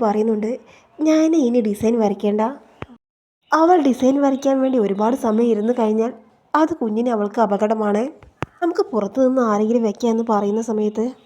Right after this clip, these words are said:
ഏഞ്ചലറിയെ തോൽപ്പിക്കുന്ന തരത്തിൽ ആരെങ്കിലും കിട്ടുമോ എന്ന് നയന ചോദിക്കുന്ന സമയത്ത്, അങ്ങനെ നയന പറയുന്നുണ്ട്, "ഞാൻ തന്നെ ഡിസൈൻ ചെയ്യാം. എൻ്റെ മനസ്സിൽ വെറൈറ്റി ആയിട്ടുള്ള ഒരുപാട് ഡിസൈനുകളുണ്ട്." ആ സമയം ആദർശ് പറയുന്നുണ്ട്,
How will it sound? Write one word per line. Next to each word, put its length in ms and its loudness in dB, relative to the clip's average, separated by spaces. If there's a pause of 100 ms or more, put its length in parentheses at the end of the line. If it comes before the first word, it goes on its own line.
(540)
ഏഞ്ചലറിയെ 600 6
തോൽപ്പിക്കുന്ന 540 2
തരത്തിൽ 400 0 (220)
ആരെങ്കിലും 540 4
കിട്ടുമോ 360 0
എന്ന് 160 4 (140)
നയന 300 2
ചോദിക്കുന്ന 540 0
സമയത്ത്, 520 -2 (720)
അങ്ങനെ 260 4
നയന 360 2
പറയുന്നുണ്ട്, 560 -2 (240)
"ഞാൻ 300 0
തന്നെ 120 -2
ഡിസൈൻ 400 -2
ചെയ്യാം. 480 0
എൻ്റെ 260 4
മനസ്സിൽ 300 2
വെറൈറ്റി 540 0
ആയിട്ടുള്ള 240 2
ഒരുപാട് 340 0
ഡിസൈനുകളുണ്ട്." 760 0
ആ 140 4
സമയം 300 2
ആദർശ് 380 -2
പറയുന്നുണ്ട്, 480 2